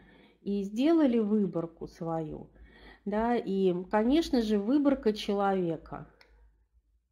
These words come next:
она многое говорит о нём, о том, что с ним происходит,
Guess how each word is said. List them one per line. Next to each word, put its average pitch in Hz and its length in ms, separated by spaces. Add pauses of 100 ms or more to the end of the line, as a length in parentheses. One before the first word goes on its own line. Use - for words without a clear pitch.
(1300)
она 226 680
многое 240 600
говорит 208 500
о 190 120
нём, 160 360 (180)
о 185 120
том, 240 360
что 220 280
с 208 100
ним 202 200
происходит, 190 920